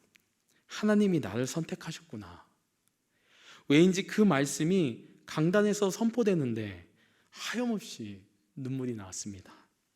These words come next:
너무 감사해서. 그때까지는 내가 사는 줄 알았는데 내가 사는 것이 아닌 하나님이 살게 해주셨다는 것을 알게 되었습니다.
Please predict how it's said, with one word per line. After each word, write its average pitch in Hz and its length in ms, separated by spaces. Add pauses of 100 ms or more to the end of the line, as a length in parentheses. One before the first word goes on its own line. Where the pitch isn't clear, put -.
(760)
너무 131 260
감사해서. 98 600 (3250)
그때까지는 190 960 (180)
내가 143 340
사는 196 300
줄 175 120
알았는데 135 680 (340)
내가 156 280
사는 240 300
것이 226 240
아닌 175 420 (200)
하나님이 247 600
살게 233 360
해주셨다는 180 500
것을 113 240
알게 98 240
되었습니다. 95 580